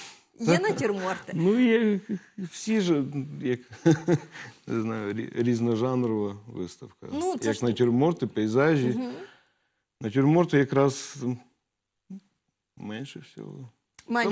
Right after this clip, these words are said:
Speaker 2: Там декілька,
Speaker 1: картин.
Speaker 2: да, ну, такі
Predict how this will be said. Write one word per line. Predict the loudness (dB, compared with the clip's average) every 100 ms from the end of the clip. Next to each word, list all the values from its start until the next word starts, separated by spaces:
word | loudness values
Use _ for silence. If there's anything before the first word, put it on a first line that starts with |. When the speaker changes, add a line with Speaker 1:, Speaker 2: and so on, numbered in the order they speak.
| 6
Speaker 2:
Там | 6
декілька, | 8 4
Speaker 1:
картин. | 6 4 2 -4
Speaker 2:
да, | 0 0 0 -6 -10 _
ну, | -14 -8 -8 0
такі | 0 4 4 2